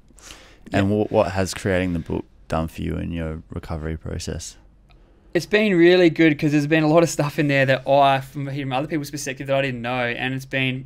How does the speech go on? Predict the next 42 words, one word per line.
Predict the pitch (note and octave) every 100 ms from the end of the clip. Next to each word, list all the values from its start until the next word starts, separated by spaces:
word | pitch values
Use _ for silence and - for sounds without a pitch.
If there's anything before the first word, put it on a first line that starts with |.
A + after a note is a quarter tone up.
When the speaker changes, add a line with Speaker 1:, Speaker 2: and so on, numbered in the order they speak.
| -
Speaker 2:
almost | E3+ D3
a |
bit | C#3
of | B2+
a |
healing | C3 C#3+ D#3+
process | D#3 C#3 C3+ C3+ C3
for | B2
everyone. | C3 C#3 B2+ B2 A#2+
Um, | - C3 C3
Michelle, | C3+ C3+ B2+ B2+
that's | B2+ - - - - - - _ _ _ -
did | D3
a | C3+
lot | C3
of | B2+
the |
writing, | A#2+ B2+ B2+ B2+ C3 B2+
to | C3 A#2+ A#2+ C3+
myself, | C#3 - C3 C3 C3+
and, | C3+ B2+ B2+ C3 - - _ _ -
and | C3+
it's | C3+
just | D3
good | D#3 C#3
to |
get | C#3+ C#3+
it |
all | C3+ C3
out | B2 B2
there, | B2 B2 B2
and, | A#2+ A#2
and | A#2
if | A#2 -
it |
can | B2+
help | B2+ B2 A#2 -
anyone | B2+ A#2+ A2+ A2+
else | A#2 A#2 - -
in | C3
any | B2+ A#2+
way, | A2+ B2 F#3